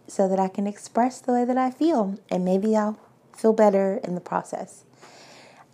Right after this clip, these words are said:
I am a person who suffers with anxiety and depression, um, mostly anxiety that tends to roll over to depression, and when it does,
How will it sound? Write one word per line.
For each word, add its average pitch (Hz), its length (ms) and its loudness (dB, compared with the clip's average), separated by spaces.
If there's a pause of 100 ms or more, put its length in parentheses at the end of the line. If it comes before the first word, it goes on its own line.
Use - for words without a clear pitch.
(180)
I 214 800 2
am 190 760 2
a 180 380 2
person 214 380 -2
who 208 160 2
suffers 190 680 -6
with 165 540 -6
anxiety 170 680 -4
and 220 160 -2
depression, 240 540 -2 (680)
um, 180 420 -4
mostly 196 360 0
anxiety 175 640 -2
that 180 220 -4
tends 175 300 -4
to - 120 -8
roll 160 240 -2
over 165 200 -4
to 170 160 -10
depression, 175 540 -6
and 156 180 -6
when 156 160 -10
it - 120 -10
does, 185 420 -2